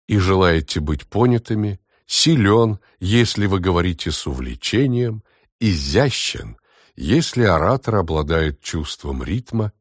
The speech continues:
и правильности. Других достоинств языка,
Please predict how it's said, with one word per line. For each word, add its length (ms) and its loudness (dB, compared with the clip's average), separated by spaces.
и 80 -2
правильности. 960 -10
Других 500 0
достоинств 800 0
языка, 640 2